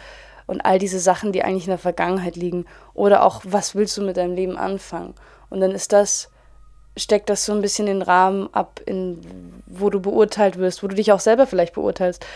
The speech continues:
Und das, das eben auszuheben und zu sagen, „Moment mal, aber das, was du eigentlich bist, ist ja das, was du in diesem präsenten Moment von dir gibst.“ Und wie du,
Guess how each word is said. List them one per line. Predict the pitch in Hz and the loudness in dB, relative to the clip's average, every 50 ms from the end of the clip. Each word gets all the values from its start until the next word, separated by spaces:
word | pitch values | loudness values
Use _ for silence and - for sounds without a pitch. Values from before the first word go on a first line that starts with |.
| - - - - - | -16 -18 -18 -12 -8
Und | - 190 190 | -4 0 2
das, | - - 302 - - - _ _ _ _ _ _ _ _ _ _ _ _ _ _ - | 2 2 2 2 -2 -4 _ _ _ _ _ _ _ _ _ _ _ _ _ _ 4
das | 202 208 202 - | 4 4 4 4
eben | - - 214 - | 0 0 0 4
auszuheben | - - - 330 330 - - 285 254 214 214 208 208 | 6 6 6 6 4 2 0 0 2 2 2 0 0
und | 196 196 - | -2 -4 -4
zu | - - | -6 -4
sagen, | 185 196 185 185 190 | 0 0 0 0 0
„Moment | 185 180 185 196 233 277 277 - | -2 -2 0 0 0 -2 -2 -4
mal, | - 175 175 175 - | -4 -4 -4 -2 -2
aber | - 175 180 185 | -4 -2 -2 -2
das, | 220 226 220 - - | -4 -4 -6 -8 -10
was | 202 - - | -12 -14 -14
du | - - - | -14 -14 -10
eigentlich | - 226 269 294 285 254 208 214 208 - - | -4 -2 0 0 0 0 -2 -4 -8 -8 -4
bist, | - 262 254 220 202 - - - - - - _ _ _ _ _ _ _ - | 0 2 2 2 0 -4 -10 -12 -16 -20 -20 _ _ _ _ _ _ _ -6
ist | - 208 - | -4 0 2
ja | 214 208 | 4 4
das, | 208 208 208 - - - - - _ _ _ _ - | 6 4 4 2 0 -6 -8 -10 _ _ _ _ -6
was | - 196 185 - - | -4 -4 -4 -2 -4
du | - | -4
in | 196 196 185 185 185 175 | -4 -4 -4 -4 -6 -6
diesem | 196 202 196 208 | -6 -4 -4 -4
präsenten | 190 - - 202 180 202 220 - - 202 | -4 -4 -4 -2 0 0 0 0 -2 -2
Moment | 190 185 190 196 202 208 202 - | -2 0 0 0 0 -2 -4 -8
von | - - 233 262 339 392 | -6 0 0 2 2 2
dir | 302 208 160 | 0 -2 -2
gibst.“ | - - 165 175 175 - - - - - | -2 -6 -8 -8 -8 -10 -14 -12 -12 -10
Und | - 185 180 175 - - - - - - - - | -8 -8 -8 -8 -10 -16 -20 -20 -20 -20 -20 -14
wie | - 180 190 | -10 -6 -2
du, | 185 202 196 196 196 | 0 0 2 2 0